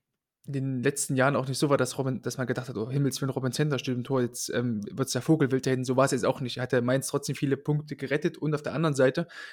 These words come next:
das hat, äh, Adam, äh, Kapczyk letzte Woche ja auch im Podcast angesprochen, ist es ja auch so,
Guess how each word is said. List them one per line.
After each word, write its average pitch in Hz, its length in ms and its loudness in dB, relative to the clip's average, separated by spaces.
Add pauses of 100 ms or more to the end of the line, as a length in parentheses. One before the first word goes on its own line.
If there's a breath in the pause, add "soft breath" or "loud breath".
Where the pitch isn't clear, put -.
das - 180 -6
hat, 139 180 0
äh, 117 300 2
Adam, 139 380 0 (100)
äh, 127 220 -2
Kapczyk 135 340 -6
letzte 135 280 0
Woche 139 140 4
ja 139 140 6
auch - 160 -2
im - 40 -18
Podcast 131 280 -4
angesprochen, 135 460 -6
ist 143 100 -6
es 147 120 -2
ja 101 80 2
auch 117 120 0
so, 139 320 -2